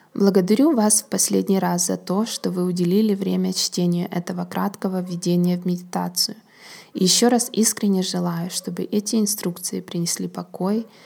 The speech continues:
счастье и освобождение от страданий вам и всем существам, которые вас окружают. Если вам кажется, что на этих страницах отсутствует что-то важное или есть какие-то неточности,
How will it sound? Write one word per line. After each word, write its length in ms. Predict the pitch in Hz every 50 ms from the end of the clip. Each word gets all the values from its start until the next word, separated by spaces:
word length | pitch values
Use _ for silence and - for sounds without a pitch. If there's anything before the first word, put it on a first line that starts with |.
| - - -
счастье 560 | - - - 185 180 190 - - - - -
и 200 | 302 302 - 180
освобождение 800 | 175 175 - 185 175 175 175 170 - - 202 202 226 233 226 208
от 100 | 196 185
страданий 600 | - - - 196 185 175 180 175 175 175 175 170 180
вам 400 | 175 175 180 190 214 233 262 - -
и 60 | -
всем 320 | 190 - - 226 233 247 240
существам, 680 | - 226 208 - - 185 - - - 190 180 175 180 180
которые 420 | 180 175 - - - 170 170 170
вас 320 | 170 175 175 185 - - 202
окружают. 720 | - - 190 185 180 - 175 170 170 180 180 - - - _ _ - - _ _ _ _ _ _ _ _ _ _ _ _ _ _ _ - -
Если 320 | - 233 254 - - 254
вам 200 | 226 220 202 202
кажется, 640 | 202 - 214 226 240 233 - 202 - - 208 202 - -
что 240 | - - - 214 202
на 180 | 196 202 214
этих 220 | 226 220 233 - -
страницах 720 | - - 190 196 190 202 208 208 - 208 190 - - -
отсутствует 720 | - 190 185 - - - 226 226 - - - - 196 190 -
что-то 380 | - - - 202 185 - 185
важное 600 | 175 180 185 196 220 226 220 - 196 185 190 202 196 _ _ _ - _ _ -
или 180 | - 190 190
есть 300 | 190 190 220 240 240 -
какие-то 460 | - 202 190 - - 185 180 185 185
неточности, 920 | 180 175 180 180 - 220 240 233 - - 226 208 - - - - 226 -